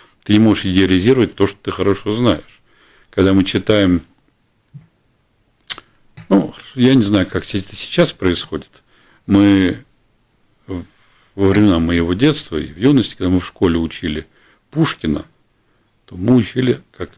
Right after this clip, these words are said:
потом выясняется, абсолютно выхолощенный образ. Лишенный страстей, лишенный всех пушкинских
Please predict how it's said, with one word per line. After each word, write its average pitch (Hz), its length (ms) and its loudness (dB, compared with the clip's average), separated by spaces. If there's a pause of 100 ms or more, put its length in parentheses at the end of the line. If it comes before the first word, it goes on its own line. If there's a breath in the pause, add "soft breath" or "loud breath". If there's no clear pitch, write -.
(120)
потом 87 300 -4
выясняется, 98 640 -2
абсолютно - 400 -6
выхолощенный 107 800 0
образ. - 580 -6 (760)
Лишенный 110 680 2
страстей, 90 840 0
лишенный 95 840 0 (360 soft breath)
всех - 280 -2
пушкинских - 1120 -6